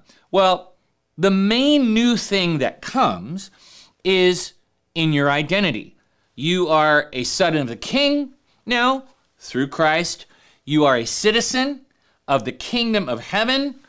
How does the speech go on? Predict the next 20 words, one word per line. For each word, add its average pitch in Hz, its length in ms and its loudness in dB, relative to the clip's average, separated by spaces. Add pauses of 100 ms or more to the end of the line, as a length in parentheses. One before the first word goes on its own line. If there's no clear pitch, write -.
(580)
through 131 400 -2
Christ. 196 580 -2 (240)
So 175 480 4 (500)
this 254 200 -2
whole 247 280 2
idea 160 580 0
of 131 380 -2
participation 160 800 -6
in 277 240 -4
the 262 80 -2
kingdom 113 500 -8
of 95 140 -10
God 101 300 -6 (220)
is 156 200 0
rooted 147 720 0 (640)
in 131 140 -8
who 185 640 2
I 123 140 2
really 139 580 0
am. 101 380 -8